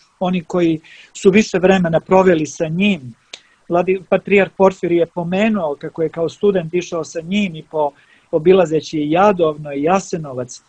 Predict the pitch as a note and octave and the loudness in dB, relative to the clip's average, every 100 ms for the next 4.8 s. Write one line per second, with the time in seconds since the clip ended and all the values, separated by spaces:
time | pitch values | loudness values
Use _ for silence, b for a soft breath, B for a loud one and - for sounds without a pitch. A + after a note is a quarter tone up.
0 | _ G3+ A3+ A3+ G3+ F3+ - F3+ E3 C#3 | _ -2 2 2 2 2 0 2 2 2
1 | F3+ F#3+ G3+ C#4+ C#4+ - G3+ A3+ C4 C4+ | 2 2 2 -2 -4 -4 2 2 2 0
2 | G#3 G3+ F#3+ F3+ F3 E3 A#3 - F#3+ D#3+ | 0 4 6 8 6 4 -2 0 -2 0
3 | G#3+ F#3 - F3 D#3 D3 E3 - G3+ - | 0 0 0 0 0 0 -8 -2 -2 -2
4 | F#3 D#3+ F#3+ A#3+ A3 A3+ G#3+ F3+ | -6 -4 -4 -4 -10 -4 0 0